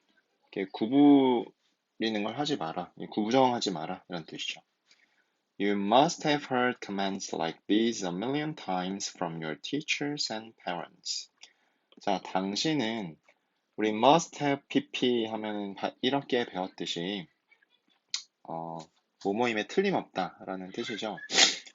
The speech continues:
어, 당신이 이걸 들었었음에 틀림이 없어. Commands, 이런 말들을 들렀음에. 네, 어떤 거? Like these. 네, 이러한 말들. 뭡니까? 요런 거?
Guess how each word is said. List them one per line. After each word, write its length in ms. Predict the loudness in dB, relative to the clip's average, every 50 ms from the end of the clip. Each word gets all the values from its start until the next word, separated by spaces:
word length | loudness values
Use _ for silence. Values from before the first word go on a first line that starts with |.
| _ _
어, 300 | -4 0 0 0 0 -2
당신이 500 | -4 -6 -6 -4 -2 -2 -2 0 0 2
이걸 220 | 4 6 6 4 4
들었었음에 800 | 2 4 4 4 4 2 -2 -2 -2 -4 -4 -2 0 0 -2 -2
틀림이 400 | -4 -4 -4 -2 -2 -2 -2 -2
없어. 480 | -4 -4 -4 0 2 2 2 2 -2 -8 _ _ _
Commands, 520 | -10 -6 -4 -2 -2 -2 -4 -8 -10 -12 -4
이런 360 | -2 0 2 2 0 0 0
말들을 580 | 0 0 2 0 0 0 0 0 2 0 -2 -2
들렀음에. 680 | 0 0 2 2 0 -2 -6 -10 -8 -8 -8 -8 -10 -12 _ _ _ _ _ _ _ _ _ _ _
네, 100 | -10 -10 -6 -4
어떤 540 | -6 -6 -6 -8 _ -2 -2 -2 -2 -4 -4
거? 280 | -2 -2 -2 -4 -6 -10 _ _ _ -20 -14
Like 360 | -10 -8 -8 -8 -8 -8 -10 _
these. 580 | -4 -4 -2 -2 -4 -6 -8 -10 -12 -14 -14 -14
네, 160 | -14 -14 -10 _
이러한 760 | -6 -4 -2 0 0 0 2 4 4 4 2 2 0 -4 -8 -12 _ _ _ _ _ _ _ _
말들. 420 | -6 -6 -4 -6 -8 -10 -14 -14 -16 _ _ _ _
뭡니까? 540 | -10 -8 -8 -8 -10 -8 -8 -8 -8 -8 -10 _ _ _ _ _ _ _ _ _ _ _ _ _
요런 380 | -10 -8 -8 -8 -8 -10 -10 -10
거? 260 | -8 -8 -8 -10